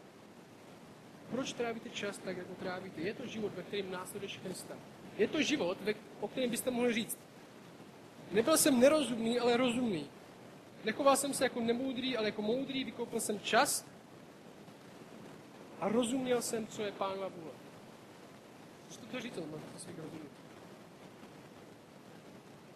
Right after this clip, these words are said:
Jestli to tak není, tak proč to tak není? Myslíte si, že budete šťastnější, naplnější, když budete následovat v téhle oblasti sebe? Vždyť víte, kam to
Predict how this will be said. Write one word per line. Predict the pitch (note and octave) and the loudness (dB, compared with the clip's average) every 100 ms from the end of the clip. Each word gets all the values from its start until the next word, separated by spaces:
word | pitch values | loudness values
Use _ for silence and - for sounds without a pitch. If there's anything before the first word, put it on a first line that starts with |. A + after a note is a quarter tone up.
| - - - | -20 -18 -8
Jestli | F3+ C#4 | -6 0
to | C#4 | 0
tak | |
není, | A3 B3 | 2 -2
tak | A#3+ | -2
proč | A3+ B3 | -6 -8
to | - | -6
tak | G3 | -6
není? | E3 C#3+ - - - - - - - - - - - - - - - - - - - - - - - - - - - | -6 -10 -16 -20 -20 -20 -18 -18 -18 -18 -18 -18 -18 -18 -18 -18 -20 -18 -18 -18 -18 -18 -18 -18 -18 -18 -20 -18 -12
Myslíte | F3+ - | -10 -6
si, | A#3 A3+ | -6 -4
že | A#3 | -6
budete | A#3 A#3+ | -2 -2
šťastnější, | - G#3+ - A#3 G#3+ - G#3+ | 0 -2 -2 -6 -6 -6 -6
naplnější, | G3+ G#3+ A3 G#3 - | -6 -6 -6 -6 -8
když | G3+ | -10
budete | F#3 G3 G3 | -8 -8 -6
následovat | F#3+ F#3+ G3+ F#3+ | -6 -6 -6 -8
v | - | -4
téhle | G3+ G#3 | -4 -2
oblasti | G3 F#3+ F#3+ G3 | -4 -6 -8 -6
sebe? | - F3+ F3 G#3 - - - - - - - - - - - - - - - - - | -4 -2 -2 -4 -6 -18 -18 -18 -20 -20 -18 -18 -18 -18 -16 -16 -16 -16 -18 -18 -16
Vždyť | - | -8
víte, | G#3+ C4 D#4 | -4 -2 2
kam | A#3+ A3+ | 2 4
to | G#3+ F#3+ | 2 0